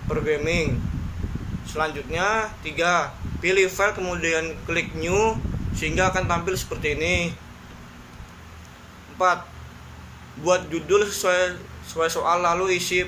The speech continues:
pada title, kemudian isikan jumlah kendala dengan cara mengklik tanda panah kanan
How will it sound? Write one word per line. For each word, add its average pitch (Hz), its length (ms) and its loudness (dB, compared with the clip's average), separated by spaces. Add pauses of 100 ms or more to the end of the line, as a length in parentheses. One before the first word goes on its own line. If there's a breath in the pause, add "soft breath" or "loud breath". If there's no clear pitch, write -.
(120)
pada 160 560 2
title, 175 560 2 (240)
kemudian 165 560 2
isikan 180 560 0
jumlah 175 400 2
kendala 165 480 2
dengan 185 320 0 (400)
cara 180 320 2
mengklik 175 640 0
tanda 151 480 2 (160)
panah 160 480 2
kanan 156 400 2